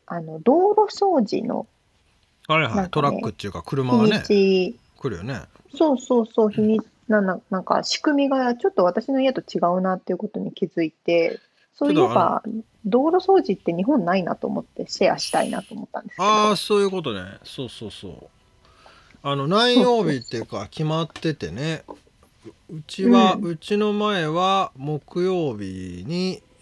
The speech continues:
Speaker 2: えー、その車が走ってくるんですけど、掃除用の。
Speaker 1: うんうんうん。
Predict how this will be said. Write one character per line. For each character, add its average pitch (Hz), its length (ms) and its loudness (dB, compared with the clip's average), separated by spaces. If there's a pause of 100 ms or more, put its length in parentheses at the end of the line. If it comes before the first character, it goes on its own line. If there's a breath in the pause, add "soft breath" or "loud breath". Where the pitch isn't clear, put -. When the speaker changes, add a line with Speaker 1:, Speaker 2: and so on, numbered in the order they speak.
(180)
Speaker 2:
え 104 720 -12
ー、 - 480 -20 (800)
そ 117 160 -10
の 104 180 -10
車 104 460 -6
が 85 80 -10
走 - 380 -8
っ - 20 -20
て - 80 -14
く 82 140 -18
る 64 80 -18
ん - 20 -18
で - 80 -18
す - 100 -18
け - 120 -20
ど、 92 280 -12 (300)
掃 107 280 -10
除 87 100 -12
用 78 200 -12
の。 - 20 -12
Speaker 1:
う - 40 -12
ん 285 260 0
う 269 200 2
ん 240 180 2
う 202 60 -2
ん。 - 80 -10